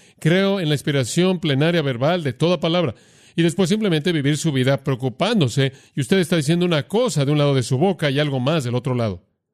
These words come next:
Porque, ¿por qué andaría por todos lados diciendo cuánto cree en la Biblia y después preocuparse si Dios va a cumplir lo que dice en ella? Como puede ver, la preocupación significa que usted es dominado por las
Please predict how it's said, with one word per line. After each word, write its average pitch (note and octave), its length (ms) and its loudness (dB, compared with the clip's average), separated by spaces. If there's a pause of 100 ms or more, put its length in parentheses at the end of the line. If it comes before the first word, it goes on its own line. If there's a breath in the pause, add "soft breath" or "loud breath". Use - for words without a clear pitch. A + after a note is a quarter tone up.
(140)
Porque, D#3+ 300 -2
¿por D#3+ 200 -2
qué G3 120 -2
andaría F#3+ 260 0
por D#3 140 -4
todos F3 180 0
lados E3 300 0
diciendo D3+ 400 0
cuánto D#3 320 -2
cree D3 140 0
en D#3 60 -2
la C3+ 100 0
Biblia D#3+ 200 0
y C#3+ 60 0
después C#3+ 260 -2
preocuparse C#3+ 540 -2
si B2 160 -4
Dios B2+ 280 0
va C#3 80 0
a C3 60 -4
cumplir C#3 400 -4
lo B2+ 140 0
que A#2+ 100 -2
dice A#2 220 2
en A2+ 80 4
ella? C3+ 180 2 (380)
Como A2 160 -4
puede C3+ 180 2
ver, C#3 100 2
la C3+ 120 -2
preocupación B2+ 500 0
significa C#3 480 0
que C#3 100 -4
usted C#3+ 300 0
es C3+ 80 0
dominado C3 640 0
por B2+ 180 0
las B2 520 -4